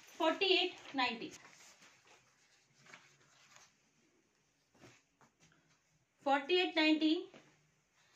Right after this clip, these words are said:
है जी व्यूअर्स इसका price। देखिए जी piece की प्रॉपर look, फ़ोर्टी एट नाइंटी है जी इसका price।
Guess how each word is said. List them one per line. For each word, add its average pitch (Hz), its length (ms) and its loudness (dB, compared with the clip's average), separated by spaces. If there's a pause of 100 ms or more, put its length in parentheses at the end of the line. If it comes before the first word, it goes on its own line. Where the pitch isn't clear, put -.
(220)
है 277 180 4
जी 302 160 -4
व्यूअर्स 277 280 0
इसका 247 260 -4
price। 151 300 -10 (1300)
देखिए 247 260 -10
जी 214 80 -12
piece 220 220 -14
की - 120 -20
प्रॉपर 165 320 -14
look, - 280 -20 (1040)
फ़ोर्टी 294 260 -2 (140)
एट 381 180 -6 (840)
नाइंटी 285 400 0
है 277 160 0
जी 254 100 -8
इसका 254 240 -10
price। 254 520 -4